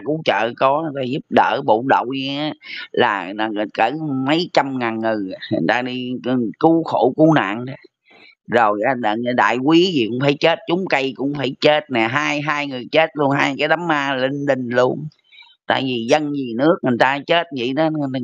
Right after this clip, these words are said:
cứu khổ cứu nạn vậy đó, tao cũng quá tơi rồi. Người ta đi cứu vớt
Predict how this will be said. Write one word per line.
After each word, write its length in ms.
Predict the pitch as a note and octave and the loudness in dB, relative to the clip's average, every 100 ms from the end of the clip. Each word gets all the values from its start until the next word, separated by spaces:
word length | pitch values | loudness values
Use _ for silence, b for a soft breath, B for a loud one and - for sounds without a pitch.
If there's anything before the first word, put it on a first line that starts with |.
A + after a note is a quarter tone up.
| - | 4
cứu 160 | E3+ C#3 | 4 6
khổ 300 | A#2+ C3+ C3 | 4 2 2
cứu 140 | E3+ | 0
nạn 260 | D3+ B2 B2+ | 2 0 -2
vậy 200 | C#3+ D3 | -4 -4
đó, 60 | B2 - | -6 -4
tao 140 | A#2+ | -2
cũng 200 | A#2+ A#2+ D3+ | 0 -2 2
quá 160 | D3 D3+ - | 2 2 2
tơi 280 | C3 B2+ B2 | 0 0 -10
rồi. 120 | G#2+ C3 - B B B - | -12 -12 -18 B B B -12
Người 120 | - | -2
ta 140 | C#3 C3+ | -2 0
đi 60 | C3 - | -4 0
cứu 180 | D#3 E3 | 0 2
vớt 140 | D#3+ | 2